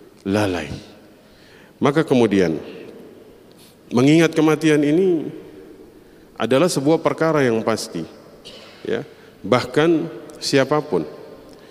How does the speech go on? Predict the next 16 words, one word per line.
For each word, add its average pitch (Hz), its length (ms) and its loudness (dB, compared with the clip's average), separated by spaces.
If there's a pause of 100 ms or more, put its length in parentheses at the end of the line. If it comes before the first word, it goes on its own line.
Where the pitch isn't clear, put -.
(360)
ateis, 104 880 -2 (400)
ya, 107 240 -12 (180)
musyrikin, 104 920 -2 (480)
majusi, 117 720 -2 (320)
siapapun 196 640 0 (160)
pasti 180 320 0
kemudian 156 480 4
akan 151 240 0
mengingat 139 400 4
perkara 127 420 0
yang 107 160 2
namanya 113 400 2
kema-, 110 380 0 (580)
kematian, 107 560 2 (480)
ya. 185 160 -4 (560)
Bahkan 104 440 0